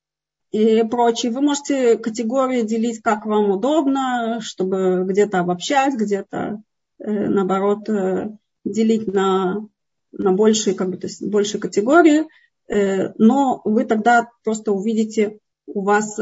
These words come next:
общий расход. И, как бы, опять же, я здесь делю расходы на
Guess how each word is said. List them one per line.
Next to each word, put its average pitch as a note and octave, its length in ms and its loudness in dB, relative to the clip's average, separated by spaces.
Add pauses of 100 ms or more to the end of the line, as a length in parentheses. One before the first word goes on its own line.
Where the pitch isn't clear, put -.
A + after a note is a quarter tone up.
общий G#3 400 2
расход. D4+ 720 0
И, C4+ 200 4
как A#3 200 2
бы, A3 140 0
опять A3+ 320 4
же, G#3+ 260 0 (380)
я G#3 280 0
здесь G#3 420 2
делю A3+ 560 -2
расходы D4+ 580 2 (640)
на B3 560 0